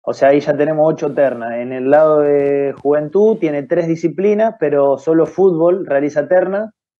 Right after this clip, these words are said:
Pero ahí, ahí tenés fútbol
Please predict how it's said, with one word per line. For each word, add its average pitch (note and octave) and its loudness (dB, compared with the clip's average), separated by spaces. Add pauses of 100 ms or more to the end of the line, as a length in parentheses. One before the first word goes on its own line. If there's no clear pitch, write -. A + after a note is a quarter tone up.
(200)
Pero C3 0
ahí, D3+ 2 (240)
ahí D3 2
tenés C#3+ -2
fútbol C#3 2